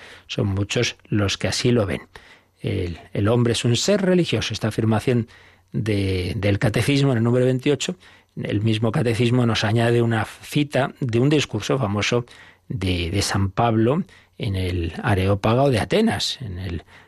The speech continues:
lugar, digamos, más significativo de la reflexión filosófica de la razón humana. Vamos a leer esa cita de los Hechos, capítulo diecisiete, que pone aquí el catecismo.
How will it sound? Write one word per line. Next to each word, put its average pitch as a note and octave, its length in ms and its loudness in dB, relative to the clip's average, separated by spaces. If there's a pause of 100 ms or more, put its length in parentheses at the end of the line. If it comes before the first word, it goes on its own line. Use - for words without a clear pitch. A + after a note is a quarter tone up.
(120)
lugar, F#2+ 500 0
digamos, G2+ 420 2
más G#2 140 2
significativo G#2 800 0
de G2+ 100 2
la G#2 120 2
reflexión G#2 920 0 (220)
filosófica A2+ 1000 0
de A2 180 2
la G2+ 120 0
razón G2 340 0
humana. A#2+ 380 2 (320)
Vamos G#2+ 180 -2
a G#2+ 60 2
leer G2 120 0
esa - 180 -2
cita G2 320 -2
de F2+ 260 -4 (100)
los G#2+ 220 0
Hechos, B2 420 0
capítulo G2 480 -2
diecisiete, A2 500 0
que F#2+ 120 -6
pone F#2+ 180 0
aquí F2+ 140 -2
el F#2 40 0
catecismo. - 640 -6